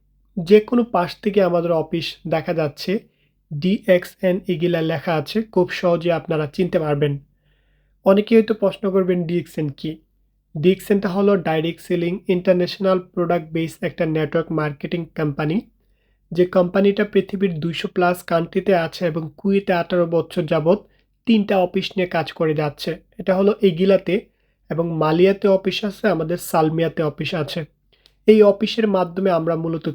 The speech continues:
কি করে থাকি? কোম্পানি প্রোডাক্ট এবং সিস্টেম নিয়ে আমরা কাজ করে থাকি। কোম্পানির নিজস্ব প্রোডাক্ট আছে, made in Malaysian, হান্ড্রেড পার্সেন্ট অর্গানিক ন্যাচারাল প্রোডাক্ট। সেই প্রোডাক্টগুলো নিয়ে মূলত আমরা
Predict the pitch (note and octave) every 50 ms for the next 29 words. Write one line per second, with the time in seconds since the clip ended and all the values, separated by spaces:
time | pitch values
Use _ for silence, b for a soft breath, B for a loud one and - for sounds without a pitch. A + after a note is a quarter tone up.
0 | - - F#3 F3 F3 - - F3 E3+ E3 E3 - D3+ C#3 - E3 D3 D3+ D#3 D#3
1 | - _ - - - - - - F#3+ F3 E3+ E3+ - - F#3+ F#3+ G3 G3 - _
2 | _ G#3 G3+ G3 G3 G#3+ G#3 G#3+ G#3 F#3+ G3+ F#3+ - - - - - - _ -
3 | G3 F#3 F#3 F#3 F#3 E3+ D#3+ D#3 D#3+ D#3 D#3+ E3 D#3+ D#3+ - - - D#3+ D#3 D3
4 | - - F3 D3+ - - D3+ - - _ _ _ - F3 D#3+ D#3+ D3+ - F3 F3
5 | F3+ F3+ F3 F3+ F3+ F3 F#3+ F3+ - - G3+ F#3 - - G3 F#3+ F#3 G3 F#3+ -
6 | E3+ E3+ - - A3+ F#3 E3 E3 D#3+ D3+ E3 E3+ D#3+ D#3 D#3 D#3 D#3+ F3 F3+ -
7 | - - G3+ G3 G3 - - - F3 E3+ E3 F3+ F3+ - _ F#3+ F#3 - - G3+
8 | - - F#3 F3 E3+ E3 E3+ E3+ F3 - - D#3+ D#3+ D#3 D#3+ D#3+ D#3+ - - F#3
9 | F3+ F3 F3 - - F3 E3+ D#3+ G3 A3+ - - _ _ _ _ _ _ _ _
10 | _ - - - A3+ A3 G#3+ - - F#3+ F3+ F3+ F#3+ F#3 F3 F#3+ F#3+ F#3+ F#3+ F#3
11 | F#3+ F#3 F3+ F3+ F3+ F3 F3+ F3+ - E3+ D#3+ D3+ D3 D#3 F#3+ C4+ C#4+